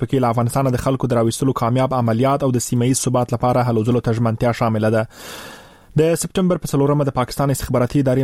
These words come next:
مشر جنرال فیض حمید هم د کابل سفر کړی و چې پرې په ټولنیزو رسنیو کې په،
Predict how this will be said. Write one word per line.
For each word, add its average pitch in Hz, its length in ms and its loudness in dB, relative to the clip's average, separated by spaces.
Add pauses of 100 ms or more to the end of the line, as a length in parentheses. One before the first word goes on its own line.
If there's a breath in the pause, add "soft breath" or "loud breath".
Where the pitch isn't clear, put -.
مشر 135 580 0
جنرال 131 460 2
فیض 120 240 0
حمید 139 260 0
هم 156 160 2 (140)
د 123 180 2 (100)
کابل 131 320 2 (220)
سفر 131 300 0
کړی 127 140 2
و 131 120 2
چې 131 140 -2
پرې 127 180 0
په 117 100 -4
ټولنیزو 131 380 2
رسنیو 127 480 0
کې 131 40 2 (120)
په، 127 100 4